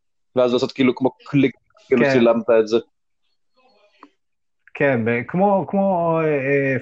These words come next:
Speaker 2: פוטו מוד כזה,
Speaker 1: כן.
Speaker 2: שאתה צריך לכוון את המצלמה בדיוק ל-,
Speaker 1: ל-
Speaker 2: ל-, לסימן ש-, שיראה כמו סימן שאלה דרך
Speaker 1: Mm.
Speaker 2: בניין, דברים הזויים
Speaker 1: זה
Speaker 2: כאלה.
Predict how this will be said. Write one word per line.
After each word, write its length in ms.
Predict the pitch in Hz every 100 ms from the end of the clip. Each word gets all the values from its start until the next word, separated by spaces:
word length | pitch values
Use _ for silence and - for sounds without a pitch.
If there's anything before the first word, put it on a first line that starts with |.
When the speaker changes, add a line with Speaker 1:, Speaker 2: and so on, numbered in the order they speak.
| -
Speaker 2:
פוטו 300 | 190 233 233
מוד 220 | 233 202
כזה, 140 | - 170 120
Speaker 1:
כן. 80 | 104
Speaker 2:
שאתה 180 | 196 139
צריך 300 | 139 143 139
לכוון 420 | 139 135 127 151
את 100 | 151
המצלמה 600 | 147 143 - 127 131 156
בדיוק 480 | 135 123 139 147 139
ל-, 80 | 139 123 120 - -
Speaker 1:
ל- 180 | 139 120
Speaker 2:
ל-, 520 | 117 113 110 110 110
לסימן 400 | 117 - 139 151 147
ש-, 60 | 117 131
שיראה 440 | - 127 123 143 143
כמו 140 | 151 139 -
סימן 240 | 135 139
שאלה 360 | - 127 139 131
דרך 340 | 135 147 135
Speaker 1:
Mm. 40 | 131
Speaker 2:
בניין, 600 | 127 120 120 147 147 135 151 - - -
דברים 360 | 120 123 139 151
הזויים 420 | 139 123 131 143 123
Speaker 1:
זה 80 | 139
Speaker 2:
כאלה. 240 | 135 139